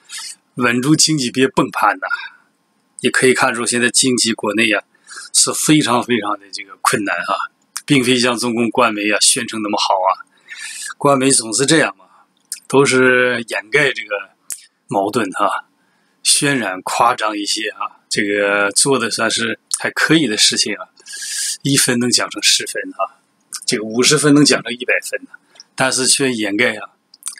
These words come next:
这个经济啊出现漏洞，甚至经济有可能崩盘这个问题。为什么呢？你想习近平不断地搞阶级斗争啊，学毛泽东啊，包括这一次出台这个港版的国安法，还有在国内啊，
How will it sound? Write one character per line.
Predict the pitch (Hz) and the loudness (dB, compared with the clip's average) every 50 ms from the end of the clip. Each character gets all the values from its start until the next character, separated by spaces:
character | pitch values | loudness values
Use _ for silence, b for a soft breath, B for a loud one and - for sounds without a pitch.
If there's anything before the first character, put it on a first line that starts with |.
| - - | -10 -10
这 | - - 104 | -8 -8 -6
个 | 104 98 | -8 -2
经 | - - - 123 123 | 0 0 0 0 0
济 | 113 104 104 101 95 | -2 -2 -2 -2 -4
啊 | 90 - - - | -4 -6 -8 -8
出 | - - - 123 | -8 -4 -2 -2
现 | 113 117 110 | 0 0 0
漏 | 120 131 123 104 98 | 2 2 2 2 0
洞， | 113 101 - _ - - - | -4 -8 -8 _ -20 -14 -2
甚 | - - - 165 147 127 | 0 2 2 2 2 0
至 | 110 110 107 | -2 -4 -4
经 | - - 135 135 139 | -2 2 2 4 4
济 | 120 117 | 4 2
有 | 113 123 120 | 2 0 0
可 | 113 113 | 0 -2
能 | 117 110 - | -2 -2 2
崩 | - 190 147 104 - | 2 2 2 2 -2
盘 | - - 107 107 | -4 -6 -6 -6
这 | 113 | -6
个 | 101 - | -8 -10
问 | - - | -12 -8
题。 | - - - - _ _ _ _ _ _ _ - | -6 -6 -6 -6 _ _ _ _ _ _ _ 0
为 | 151 156 139 | 2 2 2
什 | 117 110 95 | 2 0 -4
么 | 92 | -8
呢？ | 92 - _ _ - | -12 -16 _ _ 2
你 | 139 | 2
想 | 127 120 123 120 | 2 4 2 0
习 | - - 143 139 | 0 -2 0 2
近 | 139 127 | 2 2
平 | 104 120 127 127 131 131 - B B B B B B B B B B | 2 2 0 2 0 -2 -4 B B B B B B B B B B
不 | - 147 143 | 2 4 6
断 | 190 180 156 | 6 4 4
地 | 147 | 0
搞 | - - 107 101 101 | -2 -4 -6 -4 0
阶 | - - 123 | 0 0 0
级 | 120 117 | 2 2
斗 | 123 110 - | 0 0 0
争 | - 101 90 | -2 -6 -8
啊， | 90 - 95 - - - _ _ _ _ - | -8 -10 -10 -8 -10 -10 _ _ _ _ -2
学 | - - - 127 123 | 0 0 0 0 0
毛 | 113 113 120 123 | 2 2 2 2
泽 | 117 113 | 2 0
东 | 117 117 110 104 | -2 0 -2 -2
啊， | 95 90 - _ _ _ _ _ _ _ _ _ - - | -4 -6 -10 _ _ _ _ _ _ _ _ _ -2 2
包 | 123 127 | 2 2
括 | 117 127 127 | 4 2 2
这 | 120 131 | 4 4
一 | 131 123 | 4 4
次 | - - 135 - | 4 2 0 0
出 | - - - 120 | -4 -4 -4 -4
台 | - 120 123 | -2 -2 -2
这 | 117 117 | -2 -2
个 | 107 | -4
港 | - 117 113 123 120 | -2 0 0 0 2
版 | 104 104 110 95 | 2 0 0 0
的 | 101 101 98 | -2 -6 -6
国 | - - 113 113 | -4 -2 0 2
安 | 113 117 110 | 2 2 0
法， | - - - - - _ B B B B B B B B B B B | -4 -10 -10 -10 -12 _ B B B B B B B B B B B
还 | - - 135 | 0 2 2
有 | 135 127 | 4 4
在 | 120 123 127 | 4 2 0
国 | 123 - 131 127 135 | 0 2 2 4 6
内 | 156 180 143 113 - - | 6 4 2 0 -6 -12
啊， | - | -14